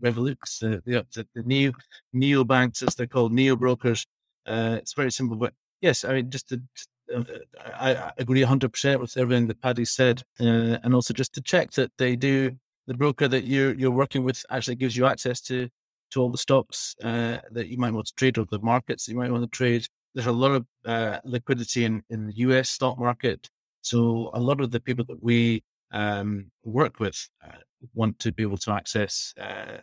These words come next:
all the stocks there. But, uh, most, most of the good brokers, uh, again, the ones that are established, will give you a very wide, uh,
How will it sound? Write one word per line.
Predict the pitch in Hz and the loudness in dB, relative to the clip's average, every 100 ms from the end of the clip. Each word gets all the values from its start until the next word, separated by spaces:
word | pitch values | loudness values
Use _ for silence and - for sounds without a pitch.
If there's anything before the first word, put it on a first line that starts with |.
| - - | -18 -10
all | 92 | -8
the | 90 | -6
stocks | - 101 - | -4 -6 -4
there. | 107 98 - - - _ - | -2 -2 -4 -16 -20 _ -10
But, | 101 - 113 | -10 -4 -4
uh, | 101 95 | -4 -4
most, | 135 147 - 135 | 0 0 0 0
most | 156 - | -2 0
of | |
the | 120 | 0
good | 117 - | 0 0
brokers, | 110 - 107 - | -2 0 -2 0
uh, | 117 123 | -2 0
again, | 110 117 127 123 | -4 2 4 6
the | |
ones | 120 127 | 4 2
that | 123 110 | 0 -2
are | |
established, | 113 - 110 104 101 _ | -4 -2 -2 -2 -8 _
will | 113 107 | -8 -4
give | 107 101 | -4 -2
you | 98 | -4
a | |
very | 95 101 95 | 0 -2 -2
wide, | 98 98 87 - - | -2 -4 -6 -16 -12
uh, | 92 92 87 | -8 -6 -8